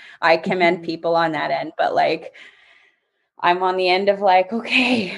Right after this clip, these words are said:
Speaker 1: <laughs> here's something invisible that you can't necessarily see or feel or, like, you know, takes a lot of work to try and understand, but this is why it's important."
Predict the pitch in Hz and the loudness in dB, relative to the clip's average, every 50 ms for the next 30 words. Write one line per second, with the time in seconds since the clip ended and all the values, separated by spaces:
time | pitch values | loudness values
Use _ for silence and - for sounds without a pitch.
0 | - - _ _ - 220 226 233 269 - 233 - - 392 381 - _ _ - 254 | -14 -16 _ _ -16 -6 2 2 2 2 2 -6 -10 -16 -16 -18 _ _ -4 2
1 | 233 233 247 254 254 - 233 240 254 - 233 240 247 233 226 226 185 190 190 196 | 4 4 4 4 2 0 2 2 2 0 -2 -2 -2 -2 -2 -2 -2 -2 -4 -2
2 | 208 208 202 202 185 175 180 185 170 - 165 175 175 175 - 214 190 185 - 90 | -4 -2 2 2 4 4 4 4 2 2 2 -2 -2 -2 -2 -2 -2 -2 -2 -2
3 | 165 190 202 - 202 196 - - 190 185 196 196 185 185 208 180 - - - 196 | -4 -4 -4 -4 -10 -10 -4 2 4 4 4 4 2 0 -2 -4 -8 -12 -10 -6
4 | 170 170 170 175 180 175 - - 160 165 170 175 175 170 165 156 156 156 151 156 | -2 0 0 0 0 -2 -4 -4 -2 0 0 2 2 4 4 4 4 2 2 2
5 | 156 151 143 143 147 143 156 - _ - 175 165 156 156 170 170 - 185 175 175 | 2 4 4 4 2 0 -4 -4 _ -4 -4 -2 0 -2 -2 0 0 -2 -2 -2
6 | - - 190 180 170 160 165 170 170 175 175 156 160 165 - 170 - - - 170 | 0 -2 0 2 4 4 4 2 2 0 0 0 0 -2 -4 -12 -14 -4 -2 0
7 | 170 165 165 165 160 160 160 160 165 160 - - - 123 131 139 156 180 214 254 | 0 0 0 -2 -2 -4 -2 -2 -2 -2 -2 -4 -2 0 0 0 0 0 0 -2
8 | 285 285 _ _ _ _ _ _ _ _ _ _ - - - - - - - - | -4 -4 _ _ _ _ _ _ _ _ _ _ 0 0 0 0 -8 -12 -4 0
9 | 185 180 170 147 117 85 71 - - - - 165 165 170 - - 139 127 - - | 0 0 2 2 4 4 4 2 0 0 -2 -6 -8 -6 -4 -2 0 0 -2 -4
10 | - - - - | -12 -20 -20 -20